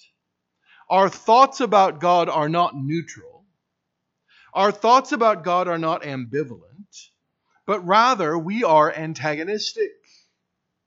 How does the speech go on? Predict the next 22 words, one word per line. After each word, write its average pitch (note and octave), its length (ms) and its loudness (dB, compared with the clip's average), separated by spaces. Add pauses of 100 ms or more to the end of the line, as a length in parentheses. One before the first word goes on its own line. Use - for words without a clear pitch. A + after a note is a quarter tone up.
(880)
We A#3+ 200 -2
like A3 380 4
the A3 280 -2
idea G3+ 440 4
of F3+ 240 0
a E3 140 0
God, E3+ 520 2 (420)
but G#3+ 260 0
we're G#3+ 200 2
pretty D4+ 300 -4
sure G#3+ 380 0
that G3+ 140 -4
he's F#3 380 -10
sitting G3 300 -4
in D#3+ 100 -4
our D3+ 180 -2
seat. B3+ 600 -14 (1600)
We E3 100 -8
want F3+ 160 -4
to - 20 -8
trade D3 300 -6
places. A#3 960 -10